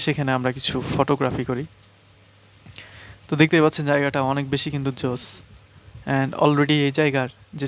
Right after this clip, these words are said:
ছবিগুলো তুলেছিলাম সেগুলো কিন্তু আমার পেজে আপলোড করা আছে। অনেক সুন্দর সুন্দর কিন্তু ছবি আসে। তো যদিও আমাদের কাছে ডিএসএলআর ক্যামেরা ছিল না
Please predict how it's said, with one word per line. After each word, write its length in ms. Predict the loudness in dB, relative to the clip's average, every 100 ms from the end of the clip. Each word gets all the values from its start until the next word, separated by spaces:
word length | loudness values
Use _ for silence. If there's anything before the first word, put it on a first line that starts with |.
| 0
ছবিগুলো 340 | 0 2 0 -2
তুলেছিলাম 400 | -4 -4 -6 -8 -8
সেগুলো 240 | -6 -4 -4
কিন্তু 140 | -6 -6 -6
আমার 120 | -6 -4
পেজে 200 | -2 -2 -2
আপলোড 240 | -2 -2 -2
করা 140 | -4 -6
আছে। 140 | -6 -10 -14 -20 -20 -20 -20 -20 -20 -20 -18 -4 -2
অনেক 140 | 0 2
সুন্দর 220 | 2 2 0
সুন্দর 200 | -2 -2
কিন্তু 180 | -4 -6 -8 -4
ছবি 220 | 0 0 0 -2
আসে। 180 | -4 -8 -14 _ _ -20 -20 -8
তো 60 | -2 2
যদিও 240 | 4 6 6
আমাদের 220 | 4 2 -2
কাছে 140 | -6 -6
ডিএসএলআর 420 | -4 -2 -2 -4 -6
ক্যামেরা 260 | -6 -6 -6
ছিল 120 | -6
না 40 | -8